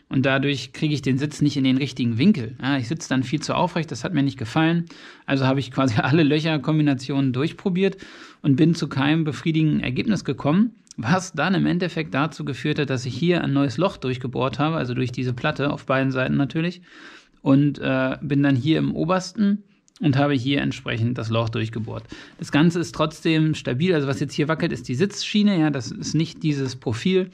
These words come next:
Also man kann auch die oberste Einstellung benutzen, das ist auch kein Problem. Ganz runter kommt man eh nicht, weil der Sitz das Schraubenloch zu weit oben hat und hier gucken ja die Schrauben raus, ne, vom, äh,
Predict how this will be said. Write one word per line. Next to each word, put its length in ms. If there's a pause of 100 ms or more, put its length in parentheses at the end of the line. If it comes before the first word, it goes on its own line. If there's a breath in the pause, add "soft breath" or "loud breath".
(480 loud breath)
Also 160
man 120
kann 200
auch 220
die 100
oberste 380
Einstellung 440
benutzen, 380
das 140
ist 100
auch 240
kein 460
Problem. 500 (480 loud breath)
Ganz 300
runter 260
kommt 200
man 180
eh 120
nicht, 380
weil 460
der 220
Sitz 520 (100)
das 240
Schraubenloch 540
zu 220
weit 160
oben 300
hat 180
und 180
hier 200
gucken 260
ja 120
die 140
Schrauben 420
raus, 420
ne, 180 (160)
vom, 520
äh, 320